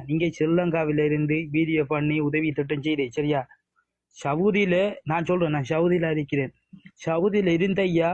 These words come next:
ரியாத் இருந்து மதீனா, உங்களுக்கு மதீனாண்டா தெரியாது,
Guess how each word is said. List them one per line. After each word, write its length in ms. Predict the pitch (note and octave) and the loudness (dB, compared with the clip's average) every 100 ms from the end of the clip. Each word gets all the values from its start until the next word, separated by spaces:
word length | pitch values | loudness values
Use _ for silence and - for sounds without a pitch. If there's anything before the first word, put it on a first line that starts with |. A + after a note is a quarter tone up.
| A#3 - _ _ _ | -2 -10 _ _ _
ரியாத் 480 | - E3 F#3+ G#3+ F#3+ | -4 0 2 0 0
இருந்து 500 | G3 F#3 F#3 E3+ G3+ A#3+ F4 - _ _ _ _ _ _ _ - | 0 2 2 2 2 0 -4 -12 _ _ _ _ _ _ _ -6
மதீனா, 520 | D#3 E3+ A3 G#3 D#3+ C3 _ - | -2 2 2 2 0 -4 _ -8
உங்களுக்கு 280 | C#3+ D3 C#3+ | -2 0 0
மதீனாண்டா 500 | D3+ F3 F3+ F3 E3+ D#3 | 0 0 0 0 0 0
தெரியாது, 640 | D#3+ E3 F3 E3+ D3+ | 0 2 2 0 2